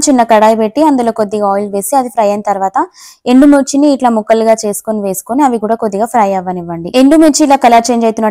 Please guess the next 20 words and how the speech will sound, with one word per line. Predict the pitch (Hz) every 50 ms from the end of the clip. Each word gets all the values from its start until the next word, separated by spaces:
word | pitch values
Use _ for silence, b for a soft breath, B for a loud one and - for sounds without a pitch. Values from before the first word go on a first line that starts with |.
| 208 208
టైంలో | 202 202 202 220 269 320 330 -
కొద్దిగా | 277 247 233 277 269 277 -
శనగపప్పు, | 269 233 226 233 226 233 226 214 - - 311 - 220 262
కొద్దిగా | 240 214 226 226 220 220 220
పెసరపప్పు, | 208 - 233 220 208 208 202 196 _ 247 - 247
కొద్దిగా | 220 214 220 208 202
మినపప్పు | 202 202 190 - 208 - _ - 202 190
వేసి | 185 185 185 - 311 392 B B B 294
అవి | 302 359 - 320
కలర్ | 262 262 262 262 -
చేంజ్ | 285 262 262 254
అవుతున్న | 247 240 247 240 233 226 220
టైంలో | 208 208 214 220 262 285 262
అందులోనే | 233 226 226 226 226 226 - 226
కొద్దిగా | 208 196 208 202 196 -
జీలకర్ర, | 202 190 196 - 208 202 220 240 - - 202 190
ఆవాలు | 185 185 196 185 196 233 285 339 b b b b b b b b
వేసి | 220 220 220 214 - 294 285
ఇవన్నీ | 247 233 220 226 254 254 240
మంచిగా | 208 208 - 226 226